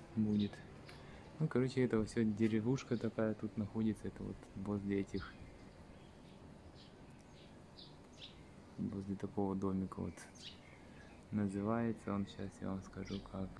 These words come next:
Majestic Villas Phuket. Вот эти вот красивые домики называются. И вот напротив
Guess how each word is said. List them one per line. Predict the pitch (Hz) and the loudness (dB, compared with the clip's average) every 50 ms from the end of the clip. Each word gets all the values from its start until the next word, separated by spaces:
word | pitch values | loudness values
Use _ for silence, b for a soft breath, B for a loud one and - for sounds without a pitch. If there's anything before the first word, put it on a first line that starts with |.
| - - | -6 2
Majestic | - 120 120 120 120 110 110 127 135 135 127 - - - - 123 117 - - - | 6 8 8 10 8 8 8 8 8 8 8 4 0 0 2 2 2 0 2 6
Villas | 117 123 123 123 120 113 - - - | 8 10 12 12 10 10 6 2 -6
Phuket. | - - - 120 117 113 - - 120 110 104 - - - - - - - - - - - - - - - - B B B B B B - - - - | -4 2 6 6 6 6 8 8 8 8 8 6 2 -4 -8 -6 -6 -6 -6 -6 -8 -8 -10 -8 -8 -8 -8 B B B B B B -10 -10 -2 2
Вот | 113 110 104 | 4 6 8
эти | 113 110 104 104 107 | 8 8 8 8 6
вот | 107 104 | 4 4
красивые | - - - 107 - - 113 110 107 107 110 | 2 0 0 0 2 4 4 6 6 6 6
домики | 113 147 180 202 180 160 131 117 | 8 8 10 10 10 8 6 6
называются. | 113 110 110 107 107 107 107 104 101 101 101 98 - - | 4 4 6 6 4 4 4 4 4 2 0 -2 -4 0
И | - 120 139 151 135 | 2 4 4 6 6
вот | 117 113 120 120 - - - - - - - - - - - - - - - - - - - - - - - - - - - - - - - - - - - - - - - - - - - - - - - - - - - - - - - - 101 | 6 6 6 4 4 0 -10 -14 -16 -16 -16 -16 -16 -14 -14 -14 -14 -14 -14 -14 -14 -12 -12 -12 -12 -12 -12 -12 -12 -12 -12 -12 -12 -12 -12 -12 -12 -12 -12 -10 -12 -12 -12 -12 -12 -12 -12 -12 -12 -12 -12 -12 -12 -12 -12 -12 -12 -10 -8 -2 2
напротив | 117 117 117 110 - 117 135 143 143 143 - 123 | 4 4 4 4 6 6 8 8 8 6 4 2